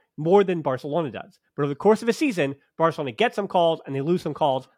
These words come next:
like everybody else. If you're one of the other nineteen teams, not Real Madrid, then you're gonna feel hard done by in the league. And because Barcelona is so successful and because they're in more goal-scoring opportunities, then in theory, you feel like they get hard done by more than everybody else. But to me, it feels like Real Madrid get the benefit of the doubt more often.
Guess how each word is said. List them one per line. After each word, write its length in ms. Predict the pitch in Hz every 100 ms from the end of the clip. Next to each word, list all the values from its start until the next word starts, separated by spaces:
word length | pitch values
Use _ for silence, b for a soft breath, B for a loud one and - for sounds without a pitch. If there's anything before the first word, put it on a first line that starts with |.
| -
like 140 | 120
everybody 340 | 160 151 135
else. 260 | 101 - _ _ _ _
If 100 | 135
you're 100 | 156
one 120 | 180
of 40 |
the 100 | 156
other 160 | 202 269
nineteen 460 | 214 214 208 202 196
teams, 320 | 165 143 110
not 240 | 139 202
Real 180 | 180 131
Madrid, 400 | 131 117 107 104 _ _
then 160 | 139 135
you're 120 | 180
gonna 160 | 180 147
feel 180 | 156
hard 240 | 139 147 131
done 200 | 131 123
by 300 | 107 101 98 _ _
in 120 | - 135
the 80 |
league. 200 | 110 101 - _ _
And 80 | 123
because 200 | 135 170
Barcelona 340 | 180 170 175
is 60 | 151
so 100 | 160
successful 560 | 143 135 220 - 226 220
and 120 | 156
because 220 | 139 143
they're 120 | 143
in 80 | 135
more 440 | 139 196 175 143 b b
goal-scoring 380 | 156 160 - 147
opportunities, 640 | 131 - - 208 190 196 - _ _
then 180 | 156 151
in 220 | - 165
theory, 360 | - 226 180 147
you 260 | 170 135
feel 200 | 131 151
like 220 | 131 123
they 120 | 127 135
get 140 | 123
hard 180 | 127 120
done 180 | 127 117
by 120 | 113
more 160 | 117
than 80 | 107
everybody 300 | 107 98 101
else. 240 | 90 - _ _ _
But 140 | 156 147
to 80 |
me, 140 | 185 226
it 100 | 180
feels 200 | 190 165
like 200 | 165 143
Real 120 | 156
Madrid 280 | 160 147 135
get 120 | 131
the 60 | 120
benefit 260 | 139 143
of 80 | 120
the 100 | 123
doubt 360 | 113 180 196 151
more 180 | 135 -
often. 460 | 127 - 110 101